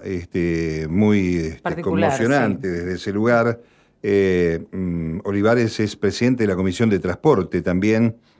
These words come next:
Speaker 1: eh, de la Cámara de Diputados. Así que se puede sospechar, eh, algún tipo de acción que conlleva una inteligencia, porque parece que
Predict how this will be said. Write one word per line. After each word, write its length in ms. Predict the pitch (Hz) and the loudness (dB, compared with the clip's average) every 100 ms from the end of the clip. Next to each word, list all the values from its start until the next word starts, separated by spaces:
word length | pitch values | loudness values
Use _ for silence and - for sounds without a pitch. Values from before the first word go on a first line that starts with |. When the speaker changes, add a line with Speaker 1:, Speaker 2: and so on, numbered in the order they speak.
| - | -12
Speaker 1:
eh, 540 | 101 90 85 80 80 78 | -4 0 2 0 -2 -4
de 120 | 85 | -4
la 100 | 85 | -4
Cámara 320 | 80 101 95 90 | -2 0 2 0
de 100 | 87 | 0
Diputados. 800 | 85 95 143 117 101 107 - _ _ _ _ | -2 -2 2 4 4 2 -2 _ _ _ _
Así 240 | - 98 110 | -6 -4 -2
que 160 | 120 113 | -2 -2
se 120 | 98 | -2
puede 200 | 117 113 | 0 0
sospechar, 720 | 110 - 95 110 110 113 113 _ _ _ | 0 -2 -2 2 2 2 -4 _ _ _
eh, 380 | 98 90 85 85 | -2 0 0 0
algún 340 | 101 98 113 98 | -2 0 0 2
tipo 360 | 113 113 98 | -2 2 2
de 100 | 92 | 2
acción 720 | 87 - 131 120 120 117 113 - _ - | 0 0 2 4 2 0 -4 -12 _ -2
que 200 | 120 117 | -2 4
conlleva 440 | 117 101 123 156 | 4 4 2 2
una 140 | 123 | 4
inteligencia, 840 | 101 101 95 92 139 90 85 95 - | 2 2 -2 2 2 2 -2 -4 -2
porque 260 | 85 87 | -6 -4
parece 360 | 85 110 101 98 | -2 0 0 -4
que 400 | 98 95 92 | 0 0 0